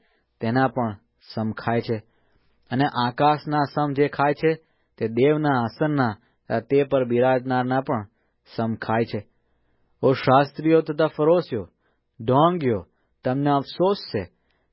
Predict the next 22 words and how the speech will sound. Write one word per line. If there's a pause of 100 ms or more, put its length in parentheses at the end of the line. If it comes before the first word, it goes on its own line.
કેમ
કે (100)
ફુદીનાનો (380)
તથા
સુવાનો (460)
તથા
જીરાનો
દસમો
ભાગ
તમે
આપો
છો, (640)
પણ
નિયમશાસ્ત્રની
મોટી
વાતો (560)
એટલે
ન્યાયકરણ (240)
તથા
દયા (200)
તથા
વિશ્વાસ